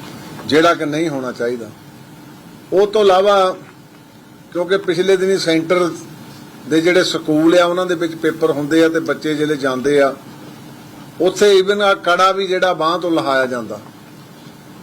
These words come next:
ਇਹ ਵੀ ਹੋਇਆ ਵੀ ਇਹ, ਕਿਉਂਕਿ ਸਾਡਾ ਮੌਲਿਕ ਅਧਿਕਾਰ ਆ, ਇੱਦਾਂ ਦੇ ਜਿਹੜੇ ਜਜ਼ਬਾਤੀ ਸਾਡੇ ਜਿਹੜੇ ਮੈਂਡੇਟਰੀ ਸਾਡੇ ਹੈਗੇ ਕਕਾਰ, ਉਹਨਾਂ ਦੇ ਉੱਤੇ ਹਮਲਾ ਇਵੇਂ ਦਾ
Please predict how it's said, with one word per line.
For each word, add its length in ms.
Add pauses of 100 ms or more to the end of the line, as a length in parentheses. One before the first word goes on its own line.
(300)
ਇਹ 160
ਵੀ 160
ਹੋਇਆ 300
ਵੀ 140
ਇਹ, 360 (840)
ਕਿਉਂਕਿ 260
ਸਾਡਾ 320
ਮੌਲਿਕ 480
ਅਧਿਕਾਰ 420
ਆ, 180
ਇੱਦਾਂ 420
ਦੇ 160
ਜਿਹੜੇ 400 (800)
ਜਜ਼ਬਾਤੀ 680
ਸਾਡੇ 340
ਜਿਹੜੇ 360 (760)
ਮੈਂਡੇਟਰੀ 640
ਸਾਡੇ 380
ਹੈਗੇ 240
ਕਕਾਰ, 420
ਉਹਨਾਂ 260
ਦੇ 120
ਉੱਤੇ 300
ਹਮਲਾ 400
ਇਵੇਂ 260
ਦਾ 180